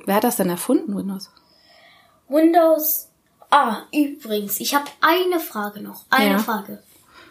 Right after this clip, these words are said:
Speaker 2: Wer hat, m, die Röhren vom Röhrenfernseher erfunden?
Speaker 1: Oh Gott. Du stellst mir Fragen.
Speaker 2: Das hat S R gefragt, manche Leute.
Speaker 1: Der S R hat das gefragt?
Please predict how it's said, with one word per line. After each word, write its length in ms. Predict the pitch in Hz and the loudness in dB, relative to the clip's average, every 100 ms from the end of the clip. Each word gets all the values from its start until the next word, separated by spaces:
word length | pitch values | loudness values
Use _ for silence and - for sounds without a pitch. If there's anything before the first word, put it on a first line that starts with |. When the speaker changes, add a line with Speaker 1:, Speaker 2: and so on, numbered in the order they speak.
| _ _ _ _ | _ _ _ _
Speaker 2:
Wer 360 | 240 262 302 269 | -8 0 0 0
hat, 100 | 254 _ - | -6 _ -10
m, 320 | 262 247 226 | -6 -4 -4
die 100 | 233 | -2
Röhren 380 | 226 254 277 269 | 2 2 2 -4
vom 280 | 254 240 214 | -4 -4 0
Röhrenfernseher 800 | 214 208 202 196 196 190 190 185 | 0 0 -4 -6 -6 -8 -8 -8
erfunden? 520 | 196 208 196 - 202 208 | -8 -8 -10 -10 -6 -4
Speaker 1:
Oh 120 | 147 | -4
Gott. 500 | - 143 - - - _ _ - _ _ _ _ _ _ _ _ _ _ _ _ _ _ - | -4 -4 -2 -6 -8 _ _ -20 _ _ _ _ _ _ _ _ _ _ _ _ _ _ -6
Du 80 | - | -2
stellst 260 | - 208 175 | 0 0 -2
mir 100 | 160 | -4
Fragen. 380 | - 175 175 - _ - | -6 -6 -6 -10 _ -12
Speaker 2:
Das 200 | 220 226 | -6 -6
hat 180 | 220 - | -8 -10
S 220 | - 214 - | -6 -4 -4
R 240 | 220 220 | -4 -4
gefragt, 760 | 220 202 202 - 202 196 - | -6 -8 -10 -10 -8 -8 -8
manche 340 | 202 202 196 202 | -8 -8 -8 -8
Leute. 420 | 196 190 208 202 - _ - - | -8 -8 -10 -12 -18 _ -20 -10
Speaker 1:
Der 100 | 240 | -2
S 120 | 214 | 0
R 300 | - 220 233 | 0 0 0
hat 100 | 220 | 0
das 160 | 196 196 | -2 -4
gefragt? 640 | - - - 208 247 - | -8 -10 -6 -4 -6 -10